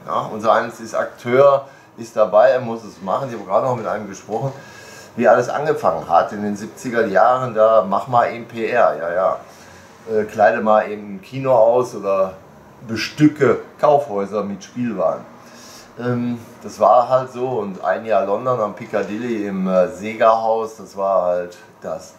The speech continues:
Ultimative. Ich weiß nicht, ob es das heute noch gibt. Kingshoff war auch anwesend in Oberhausen mit seiner Spielerei und Spielsachen und so. Also die Anfänge einer Elektronik, diese zu begleiten mit den Vätern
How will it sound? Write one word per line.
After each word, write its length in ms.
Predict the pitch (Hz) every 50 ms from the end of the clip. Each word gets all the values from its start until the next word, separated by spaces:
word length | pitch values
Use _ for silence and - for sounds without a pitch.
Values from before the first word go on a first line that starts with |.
| -
Ultimative. 920 | - 117 110 104 110 120 101 104 101 98 101 120 131 135 107 90 82 - -
Ich 80 | - -
weiß 220 | 95 95 95 -
nicht, 120 | 120 113 110
ob 120 | 107 107
es 100 | 110 -
das 180 | 110 110 107 -
heute 180 | 113 110 -
noch 120 | 110 110 -
gibt. 160 | - - - - - - - - - - - - - - - - -
Kingshoff 400 | - 147 160 156 - 156 139 127
war 100 | 127 120
auch 240 | 113 135 - - -
anwesend 640 | 143 151 151 147 151 151 151 147 147 147 143 131
in 100 | 113 110
Oberhausen 920 | 104 127 131 139 143 143 151 151 147 143 143 151 147 - 165 156 156 151 143 - - -
mit 120 | 117 110 101
seiner 360 | 110 107 107 104 101 98 95 - - - - -
Spielerei 800 | - - - - 120 127 135 127 113 104 98 - 120 131 139 139
und 180 | 123 117 104 -
Spielsachen 680 | - - - 123 131 143 139 123 127 131 135 139 135
und 120 | 127 131 127
so. 300 | 127 127 127 127 - - - - - - - - - - - - - - - - - - -
Also 160 | 123 123 117
die 100 | 123 139
Anfänge 580 | - 143 190 226 208 - - 165 143 131 123 98
einer 220 | 92 110 110 110
Elektronik, 840 | 107 101 104 101 98 - - - - - 101 107 120 131 135 135 - - - - - - - - - - -
diese 260 | 135 147 196 214 190
zu 140 | - - 160
begleiten 520 | 131 127 - 110 107 101 117 135 139 - 151
mit 100 | 127 123
den 100 | 113 101
Vätern 520 | - 127 131 147 156 160 160 143 131 117